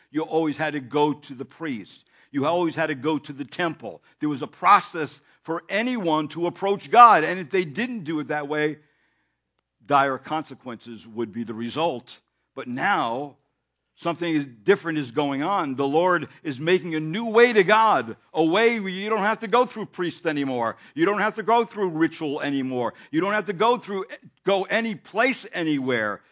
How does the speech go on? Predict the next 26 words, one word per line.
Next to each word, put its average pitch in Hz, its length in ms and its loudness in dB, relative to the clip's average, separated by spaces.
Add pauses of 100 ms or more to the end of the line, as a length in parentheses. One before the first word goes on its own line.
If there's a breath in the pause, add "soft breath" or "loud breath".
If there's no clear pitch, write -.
It's - 260 -12
all 131 640 -2 (880)
comes 139 320 -6
down 131 400 -6
to 107 460 -12 (1200)
Jesus 127 460 -8
Christ 127 540 -6
and 110 260 -12
what 123 180 -4
he 123 260 -8
did 117 440 -12
there 101 420 -10
on 110 220 -10
the 113 80 -10
cross. - 760 -12 (680)
In 113 80 -16
fact, - 460 -6 (480)
Hebrews 139 640 -6 (140)
tells 147 320 -4
us, 127 160 -6
"Therefore, 151 600 -2
brethren, 139 540 -2
since 156 340 -8
we 143 200 -4
have 135 340 -4
confidence 143 880 -6